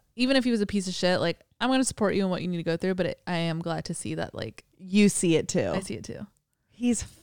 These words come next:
Speaker 2: funny.
Speaker 1: And then today, after we record this, we're actually gonna get
Speaker 2: Oh,
Speaker 1: ready
Speaker 2: yeah.
Speaker 1: and go to Williamsburg.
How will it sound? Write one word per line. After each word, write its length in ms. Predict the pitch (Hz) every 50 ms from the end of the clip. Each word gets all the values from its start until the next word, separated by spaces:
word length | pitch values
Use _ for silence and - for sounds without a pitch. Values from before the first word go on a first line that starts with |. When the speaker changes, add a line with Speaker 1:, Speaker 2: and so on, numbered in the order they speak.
| _ _
Speaker 2:
funny. 1120 | 160 160 156 151 156 165 165 165 165 165 165 160 156 156 156 156 151 151 156 151 151 151
Speaker 1:
And 120 | - 208 208
then 300 | 208 202 196 190 - - _ -
today, 340 | - 226 202 208 214 208 196
after 280 | 175 185 - - 190
we 100 | 180 180
record 680 | 175 170 180 180 - - 180 170 170 170 170 170 170 - - - - -
this, 500 | 240 254 226 208 220 - - - - -
we're 120 | - 185 180
actually 300 | 170 180 - - 202 185
gonna 140 | 180 175 175
get 100 | 196 202
Speaker 2:
Oh, 40 |
Speaker 1:
ready 140 | 196 202 202
Speaker 2:
yeah. 260 | 196 185 175 170 175 190
Speaker 1:
and 120 | 185 180
go 340 | 175 170 170 165 165 165 -
to 320 | - - - 180 170 160
Williamsburg. 1000 | 165 170 170 180 202 202 190 185 160 - - 165 156 151 151 156 165 185 214 226